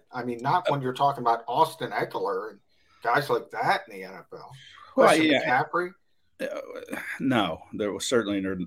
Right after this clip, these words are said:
Speaker 2: they're not at that level. But, you know, in theory, you know, Sanders had the fifty-yard catch as a rookie. Um, they haven't thrown to him a whole lot.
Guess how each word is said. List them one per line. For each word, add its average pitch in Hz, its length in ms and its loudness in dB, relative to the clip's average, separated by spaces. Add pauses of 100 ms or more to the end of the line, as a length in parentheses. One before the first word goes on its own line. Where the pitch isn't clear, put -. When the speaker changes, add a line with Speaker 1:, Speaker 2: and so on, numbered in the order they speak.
Speaker 2:
they're 101 160 -2
not 104 160 0
at 90 80 -8
that 101 260 0
level. 95 360 -4
But, 107 180 0
you 123 60 2
know, 107 120 2
in 104 100 0
theory, 143 520 4
you 120 260 0
know, 110 220 2
Sanders 156 480 2
had 156 160 8
the 156 60 -2
fifty-yard 156 600 2
catch 170 280 4
as 113 140 -2
a 120 60 0
rookie. 117 640 -2
Um, 101 520 -4 (420)
they 104 100 2
haven't 190 280 6
thrown 147 320 2
to 127 60 2
him 110 200 -2
a - 40 -6
whole 101 300 0
lot. 107 380 4